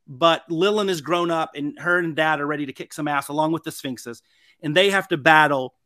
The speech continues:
the Tsunarians' evil, giant general leader, Gamoni. Now, Gamoni is described, she, oh, there, she's, it's a she, she's described as shooting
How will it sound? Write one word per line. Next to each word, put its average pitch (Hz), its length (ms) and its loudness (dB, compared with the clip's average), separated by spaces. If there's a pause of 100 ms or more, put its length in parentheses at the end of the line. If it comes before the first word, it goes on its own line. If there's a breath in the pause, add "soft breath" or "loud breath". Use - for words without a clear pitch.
(240)
the 147 100 -6
Tsunarians' 160 800 0 (160)
evil, 202 640 -4 (120)
giant 151 720 -2 (160)
general 156 580 -2
leader, 127 400 -6
Gamoni. 120 840 -8
Now, 143 180 0
Gamoni 143 760 0 (1080)
is 165 160 -2
described, 143 920 0
she, - 380 -8
oh, 151 220 -8
there, 160 320 2
she's, 175 320 -6
it's 147 200 -12
a - 20 -12
she, 143 460 -4
she's 208 260 -8
described 156 580 -2
as 135 360 -4 (400)
shooting 170 720 -2